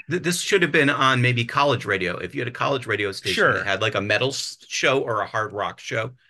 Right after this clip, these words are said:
Speaker 1: and, uh, they had any of these songs that, you know, weren't gonna get flagged by the F C C, you know, they could have been playing them next to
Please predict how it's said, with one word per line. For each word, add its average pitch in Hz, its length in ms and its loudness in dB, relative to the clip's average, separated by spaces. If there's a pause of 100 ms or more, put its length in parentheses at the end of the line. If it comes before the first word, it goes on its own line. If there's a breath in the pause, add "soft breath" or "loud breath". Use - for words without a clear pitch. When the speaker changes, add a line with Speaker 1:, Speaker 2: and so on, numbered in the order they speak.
(680 soft breath)
Speaker 1:
and, 104 380 -6
uh, 92 180 -2
they 95 140 -4
had 101 160 -4
any 101 180 -2
of 92 60 -6
these 95 180 -6
songs 95 440 -4
that, 87 220 -4 (280)
you 98 80 -2
know, 80 120 -6
weren't 98 300 -4
gonna 95 160 -4
get 80 160 -6
flagged 95 300 -2
by 92 100 0
the 87 140 -8
F 92 140 -2
C 101 260 -8
C, 98 480 -2 (760)
you 92 60 -8
know, 92 140 -2
they 98 120 0
could 104 140 -6
have 98 80 -2
been 95 160 -4
playing 92 380 -4
them 90 200 -4
next 87 300 -6
to 90 300 -8